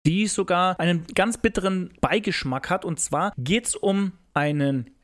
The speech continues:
Geisterjäger, aber Geisterjäger nicht im Sinne von die Ghostbusters, der mit Protonenstrahlern um sich feuert, sondern der übernatürliche Erscheinungen untersucht und vertreiben möchte.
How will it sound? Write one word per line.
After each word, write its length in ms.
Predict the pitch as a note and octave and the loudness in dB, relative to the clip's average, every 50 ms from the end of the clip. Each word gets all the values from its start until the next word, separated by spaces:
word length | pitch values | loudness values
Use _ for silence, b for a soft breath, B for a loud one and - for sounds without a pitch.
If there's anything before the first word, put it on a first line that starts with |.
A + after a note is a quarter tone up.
| _ _ _ _ _ _ _ _ _ _ _ _ - C3+ A#2 | _ _ _ _ _ _ _ _ _ _ _ _ -10 -6 -2
Geisterjäger, 1080 | G#2+ C3+ C3+ F3 A3+ A3+ - - B3+ A#3 F#3 G3 G#3+ A3+ A#3 A3+ B3 B3+ C4 C4+ C#4 C#4 - _ _ _ _ _ _ _ _ _ _ _ - | 0 2 2 2 2 0 0 0 0 0 2 0 0 0 2 2 2 2 2 0 -4 -6 -10 _ _ _ _ _ _ _ _ _ _ _ -6
aber 160 | D3 D3 D3+ | -4 -2 0
Geisterjäger 480 | D3 D3+ F3+ G#3+ - - G3 G3+ G3 F#3+ | 2 2 0 0 2 0 0 2 2 0
nicht 220 | F#3 G3 - - | 0 0 -2 -2
im 100 | F3 D#3+ | -2 0
Sinne 220 | C#3 E3 F#3 F#3 | 0 0 0 -2
von 440 | E3 - - D3+ D3 C#3+ C#3 B2+ A2+ | -2 -2 -2 -2 0 0 -2 -4 -2
die 120 | A2 A#2+ A2+ | -2 2 4
Ghostbusters, 800 | C#3 D3+ G#3 - - - - G3+ A3 G#3 - - A3 A3 G3+ - | 6 6 4 2 0 2 2 2 2 2 0 0 0 0 0 0
der 100 | - D#3+ | 0 0
mit 180 | D#3 D3+ C#3+ - | 0 0 -2 -2
Protonenstrahlern 840 | - B2+ - D3+ F#3 G#3+ A3 - - F3+ F#3 G3 G3+ G3+ G3+ - - _ _ _ - | -4 -4 -2 0 0 0 -2 -4 -2 0 0 2 2 0 -2 -4 -10 _ _ _ -6
um 220 | F#3+ G3 G#3 G3+ | -4 -2 -2 -2
sich 180 | F#3 - G3 - | -2 -2 -4 0
feuert, 340 | - G3 F#3+ G3+ G#3+ - - | 2 4 4 4 4 2 2
sondern 380 | - F3 F#3 F#3 F#3 F#3 F3 B B B B B _ - | 0 2 2 2 2 0 0 B B B B B _ 0
der 360 | - D3+ D3 D3+ D3+ D3+ D3 - - _ _ | 2 4 6 6 6 4 2 -2 -8 _ _
übernatürliche 1120 | - G#3 A3 G#3 A3 G3+ F#3+ F3+ F3+ - - F#3+ F#3+ F#3+ F#3+ F3+ - F#3+ F3 D#3+ - - | 4 4 6 6 4 4 2 0 -2 0 2 2 2 2 2 0 0 0 0 0 0 -2
Erscheinungen 720 | D#3 D3+ - - - D#3+ E3 G3 G#3 G3 F3+ D#3+ C#3+ D3 - | -2 -2 -2 -2 -2 0 2 2 2 2 2 2 0 0 0
untersucht 680 | E3 E3 C#3+ - D3 A#2+ - F3 G#3 A3+ - - - | -2 -2 0 0 0 0 2 2 2 2 0 -4 -4
und 160 | F3+ E3+ D#3 | -2 -2 -2
vertreiben 720 | - - C3+ - - - - B2 C3+ F#3 - A#3+ A#3 A3+ | -2 -4 -4 -4 -4 -4 0 2 2 2 0 0 -2 -4
möchte. 480 | A3 A3+ A#3+ A#3 - - B3 B3+ C4 C4+ | -2 -2 -4 -4 -4 -2 -2 -2 -2 -2